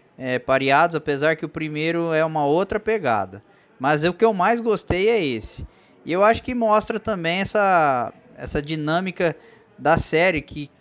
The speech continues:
começa de uma forma, a, ela é confusa, como você disse, né? Ela, os personagens ali do, eles são confusos, né? Então a-, acaba confundindo a gente ali em alguns episódios, eles, a discussão deles. E nesse,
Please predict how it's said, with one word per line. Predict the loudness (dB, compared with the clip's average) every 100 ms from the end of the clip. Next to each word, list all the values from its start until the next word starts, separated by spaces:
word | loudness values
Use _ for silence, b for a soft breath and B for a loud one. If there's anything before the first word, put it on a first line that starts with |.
| _
começa | -10 -2 0 0 -2
de | -6
uma | -4 -4
forma, | -6 -2 2 4 4 0 -6 -8 b b b
a, | -8 -4 -2
ela | 0 0
é |
confusa, | 2 0 -2 -2 -2 -2
como | -4 -6
você | -6
disse, | -6 -10 -10 -8
né? | -8 -8 _ _
Ela, | -2 2 2 2 -2 -10 -10
os | -12
personagens | -6 -6 -6 -4 -2 0 -2 -4
ali | -4 -4 -6 -6
do, | -8 -8 -10 -14 b
eles | -2 2 2 2
são | 2 -2
confusos, | -4 -6 -4 0 2 2 0
né? | 0 0 0 -2
Então | 0 4
a-, | 6 4
acaba | 2 0 2 0
confundindo | -4 -6 -8 -6 -2
a | -2
gente | -2 -4 -4
ali | -6 0
em | 0
alguns | 0 -2 -4
episódios, | -6 -8 -4 2 4 4 2
eles, | -4 -6 -8 -8
a | -8
discussão | -8 -12 -10 -6 -6
deles. | -4 -2 -2 -2 -6 B B B
E | -6
nesse, | -2 2 2 2 0 -4